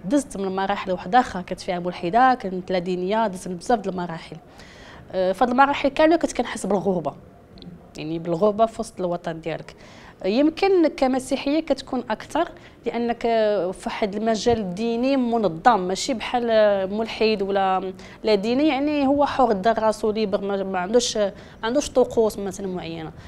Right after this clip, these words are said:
ولكن في، ب-، في دين معين، ك-، في المسيحية مثلًا، عندك واحد، واحد الطقوس خاصك تقوم بها.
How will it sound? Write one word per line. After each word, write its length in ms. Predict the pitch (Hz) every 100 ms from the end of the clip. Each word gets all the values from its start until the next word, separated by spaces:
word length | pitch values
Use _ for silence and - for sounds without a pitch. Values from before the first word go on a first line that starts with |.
| - -
ولكن 420 | - 196 220 226 214
في، 580 | - 202 185 175 165 160 165 - - - - - 175
ب-، 260 | 180 156 151
في 200 | - -
دين 420 | 180 220 233 214
معين، 420 | 190 160 190 254 262
ك-، 200 | - 156
في 100 | 165
المسيحية 540 | 175 175 190 - 185
مثلًا، 480 | 180 180 233 311 320 - - - -
عندك 300 | 277 320 311
واحد، 300 | 294 - 240
واحد 600 | 220 196 185 208 202 185
الطقوس 580 | 180 - 240 - 330
خاصك 320 | - 240 - -
تقوم 400 | - - 214 190
بها. 320 | 190 165